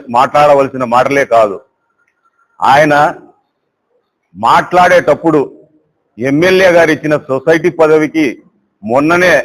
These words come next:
ప్రమాణ స్వీకారం చేసి సొసైటీ పదవి తీసుకున్నాడు. సొసైటీ పదవికి రాజీనామా చేసి ఈ, ఈ వాళ్ళ మీద అసమ్మతి ర్యాలీ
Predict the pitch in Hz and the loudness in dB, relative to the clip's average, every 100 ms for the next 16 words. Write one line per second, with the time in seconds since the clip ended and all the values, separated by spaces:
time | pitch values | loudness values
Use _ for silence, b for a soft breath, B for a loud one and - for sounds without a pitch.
0 | - - 123 160 175 160 151 165 151 139 | -6 -4 0 2 0 0 0 2 2 0
1 | 147 147 170 139 - _ _ _ _ 139 | -2 -2 -2 -2 -4 _ _ _ _ -4
2 | 135 165 160 151 151 143 143 147 139 127 | 0 2 0 0 0 0 -4 -6 -4 0
3 | 104 107 _ _ _ _ - 139 180 180 | -2 -4 _ _ _ _ -6 -2 0 0
4 | 180 170 165 165 147 120 131 165 180 175 | 0 0 0 0 0 2 2 2 0 0
5 | 165 147 160 165 170 113 _ _ _ _ | 0 -2 -4 -2 -2 -4 _ _ _ _
6 | _ _ 131 147 147 147 151 143 147 143 | _ _ -2 0 0 0 0 0 0 0
7 | 160 160 143 160 170 170 160 120 _ _ | 0 2 2 0 -4 -2 -2 -4 _ _
8 | _ _ _ 110 135 147 170 | _ _ _ -2 2 2 2